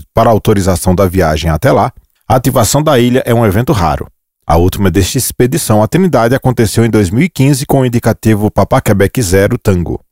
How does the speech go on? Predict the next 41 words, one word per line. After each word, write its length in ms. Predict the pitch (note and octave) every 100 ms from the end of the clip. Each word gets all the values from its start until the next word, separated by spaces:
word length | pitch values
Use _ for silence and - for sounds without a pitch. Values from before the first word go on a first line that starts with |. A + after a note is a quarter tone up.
| _ -
Assim, 380 | D#2+ G#2 A#2+ -
a 100 | A#2+
operação 480 | A2+ A2+ G2 A2 G#2+
anunciada 440 | A2+ - G2 G2+
para 220 | - F#2+
dois 220 | F2 F#2+
mil 140 | F2 G2
e 20 |
vinte 180 | G#2+ D#3
e 60 |
três 260 | - B2+ B2
é 40 |
aguardada 460 | C#3 D3 A#2+ A#2 A2
com 160 | - A2+
ansiedade 540 | - - A2 A2 A#2+
por 160 | G2+ A2+
aqueles 380 | G2 A2+ A2+
que 80 | -
ainda 260 | G#2 G#2 G2
não 160 | C3
conseguiram 540 | F3+ D#3 - G#2 A2 A#2
tê-la 280 | - G#2 G#2
em 80 | G#2+
seu 180 | D3+ D3+
log, 340 | G2 G2 A2+ - _ _ _
tanto 240 | - G2+ F#2
no 100 | F#2
Brasil 340 | F#2 F2+ F2+
quanto 280 | - G#2+ C3+
lá 100 | C#3+
fora. 380 | - D#2+ C2+ - _ _ _
Lá, 280 | G2 B2 D#3
eles 280 | B2+ B2 A2
utilizarão 560 | D#3+ E3 C3 A#2+ G#2 A#2
o 60 |
indicativo 440 | A#2+ A2+ G#2 A2 A2
especial 580 | - G#2+ - G2 G2+
Papa 300 | - G2 -
Romeu 340 | B2+ A2+ G#2 G2+
zero 300 | F2 A2+ C#3
Tango. 420 | G2+ F2+ D2+